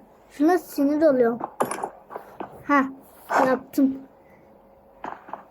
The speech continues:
U N P elimde kalsın. O neydi?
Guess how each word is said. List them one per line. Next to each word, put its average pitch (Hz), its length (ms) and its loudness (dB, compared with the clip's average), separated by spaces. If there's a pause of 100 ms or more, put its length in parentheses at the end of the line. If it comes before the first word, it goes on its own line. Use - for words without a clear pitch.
(1600)
U 277 80 2
N 247 260 2
P - 160 -2
elimde 247 500 2
kalsın. 247 540 -4 (1500)
O 285 140 6
neydi? 370 280 4